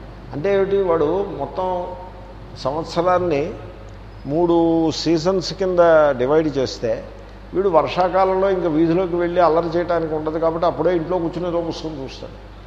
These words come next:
వర్షం తగ్గానే రోడ్డు మీద పడతాడు. అది ఏదో అలా అంటారు. మరి వర్షాకాలపు చదువులు ఎందుకు అంటారు అంటే చదువు సరిగ్గా లేదని. అలా ఉండకూడదు. చదువు ఎలా ఉండాలి? రోజుకి పదహారు, పదిహేడు గంటలు చదివేసి వస్తూ ఉండాలి.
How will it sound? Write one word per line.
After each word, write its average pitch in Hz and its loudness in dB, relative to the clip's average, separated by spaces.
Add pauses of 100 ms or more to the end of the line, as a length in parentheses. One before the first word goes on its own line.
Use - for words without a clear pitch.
(420)
వర్షం 143 -2
తగ్గానే 175 4
రోడ్డు 165 4
మీద 160 -2
పడతాడు. 117 -6 (460)
అది 123 -2
ఏదో 131 4
అలా 156 6
అంటారు. 156 4
మరి 123 -2
వర్షాకాలపు 123 -4
చదువులు 117 -2
ఎందుకు 127 -2
అంటారు 113 -4
అంటే 123 -4
చదువు 160 -2
సరిగ్గా 151 -2
లేదని. 127 -2 (540)
అలా 131 2
ఉండకూడదు. 170 -2 (840)
చదువు 131 0
ఎలా 170 4
ఉండాలి? 170 0 (600)
రోజుకి 175 0
పదహారు, 160 4
పదిహేడు 147 0
గంటలు 139 0
చదివేసి 165 0
వస్తూ - -8
ఉండాలి. 101 -10